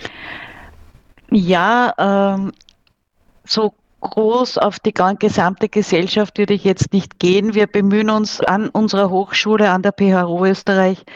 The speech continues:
Strukturen aufzubauen, die einen guten Umgang mit der Diversität von uns allen,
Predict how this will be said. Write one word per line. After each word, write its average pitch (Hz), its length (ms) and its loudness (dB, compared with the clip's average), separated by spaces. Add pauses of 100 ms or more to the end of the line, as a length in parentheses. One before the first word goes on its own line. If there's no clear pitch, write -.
(180)
Strukturen 233 1040 0 (160)
aufzubauen, 190 1200 0
die 202 540 2 (580)
einen 185 320 0
guten 240 460 -2
Umgang 214 560 2
mit 196 180 -4
der 202 80 0
Diversität 202 1120 0
von 202 300 -4
uns 226 300 0
allen, 175 580 0